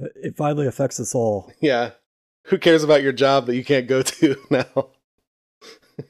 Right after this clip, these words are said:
Speaker 1: No, like, prioritizing shit.
Speaker 2: Can, can you be a, uh
Speaker 1: Like, they didn't, they didn't make me wear condoms at work, so who gives a fuck about that?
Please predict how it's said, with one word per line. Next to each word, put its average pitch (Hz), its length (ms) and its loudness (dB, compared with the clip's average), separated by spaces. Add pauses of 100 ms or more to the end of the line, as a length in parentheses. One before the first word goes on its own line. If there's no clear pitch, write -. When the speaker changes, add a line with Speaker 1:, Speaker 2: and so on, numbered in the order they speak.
(260)
Speaker 1:
No, 127 320 -2 (160)
like, 131 280 -2
prioritizing 117 760 2
shit. 101 400 -8
Speaker 2:
Can, 170 260 0
can 156 160 2
you 190 120 2
be 170 440 2
a, 143 280 2
uh 127 200 2
Speaker 1:
Like, 131 80 4
they 190 100 6
didn't, 185 280 4 (100)
they 165 100 4
didn't 175 160 4
make 165 140 2
me 160 120 0
wear 147 200 2
condoms 147 380 -4
at 107 80 -2
work, 131 400 0
so 123 140 -10
who 135 120 -4
gives 139 220 -4
a 123 60 -8
fuck 143 240 -8
about 127 200 -8
that? 135 300 -6